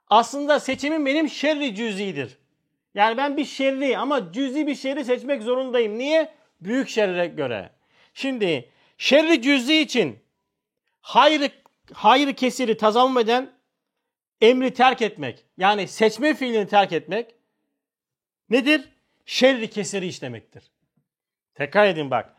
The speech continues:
Şimdi şerri cüzi seçeceğim ben ehven-i şerle. İki şerden birisine ben oy vereceğim. Ya ben oy vermiyorum kardeşim. Kardeşim senin yapacağın seçme fiili hayırdır.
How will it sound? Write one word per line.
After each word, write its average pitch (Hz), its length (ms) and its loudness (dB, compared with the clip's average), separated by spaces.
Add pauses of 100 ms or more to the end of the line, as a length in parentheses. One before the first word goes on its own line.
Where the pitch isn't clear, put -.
(300)
Şimdi 214 240 -8
şerri 269 360 2
cüzi 247 300 -4
seçeceğim 202 460 -2
ben 160 120 2
ehven-i 190 360 -2
şerle. 123 420 -6 (280)
İki 240 200 -2
şerden 262 420 2
birisine 262 360 -2
ben 269 80 0
oy 254 220 4
vereceğim. 143 360 -2 (460)
Ya 254 160 4
ben 294 100 8
oy 294 220 6
vermiyorum 294 420 6
kardeşim. 170 540 0 (440)
Kardeşim 180 560 -2
senin 208 260 -2
yapacağın 190 540 0
seçme 208 540 0
fiili 240 440 -2
hayırdır. 214 720 0